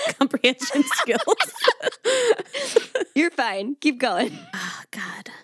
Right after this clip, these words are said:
Speaker 1: While Travis is enjoying his time in the U F O, his friends on the police, uh, his friends and the police are frantically searching for him.
Speaker 2: <laughs>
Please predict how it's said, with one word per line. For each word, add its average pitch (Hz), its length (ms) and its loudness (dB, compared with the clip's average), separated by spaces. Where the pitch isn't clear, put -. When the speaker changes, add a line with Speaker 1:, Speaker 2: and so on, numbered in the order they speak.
Speaker 1:
While 392 340 2
Travis 214 480 0
is 208 120 -4
enjoying 202 500 2
his 226 180 0
time 185 300 -2
in 190 80 0
the 196 80 2
U 180 100 2
F 202 200 -2
O, 156 200 0
his 185 200 0
friends 180 360 -2
on 196 120 0
the 233 60 0
police, 185 440 -2
uh, 190 220 -4
his 214 240 0
friends 214 400 0
and 196 180 -2
the 233 80 0
police 185 360 0
are 180 120 -2
frantically 190 600 -2
searching 175 440 -4
for 165 140 -6
him. 170 280 -8
Speaker 2:
<laughs> 233 480 0